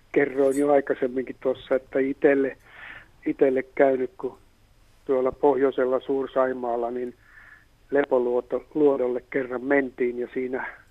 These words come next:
näkyi nää kesällä joskus myöhään heinä-elokuun aikaan. Ja, ja tota, katsottiin, että joo, sinne on varoitusmerkit laitettu, niin meinattiin, että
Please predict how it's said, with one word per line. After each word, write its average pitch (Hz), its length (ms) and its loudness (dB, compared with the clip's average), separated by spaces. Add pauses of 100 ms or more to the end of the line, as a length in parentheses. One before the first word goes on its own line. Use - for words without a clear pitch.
(140)
näkyi 139 300 -4
nää 127 260 -6 (340)
kesällä 151 440 0
joskus 139 520 -4
myöhään 131 560 -4 (680)
heinä-elokuun 123 960 -6 (340)
aikaan. 123 560 -8
Ja, 120 140 -8 (1400)
ja 127 200 -6
tota, 123 400 -4 (1200)
katsottiin, 143 640 0
että 127 220 -8
joo, 139 140 0
sinne 135 380 -4
on 135 220 -4 (640)
varoitusmerkit 139 840 -2
laitettu, 139 600 -2
niin 123 300 -8 (680)
meinattiin, 135 580 -2
että 127 340 -2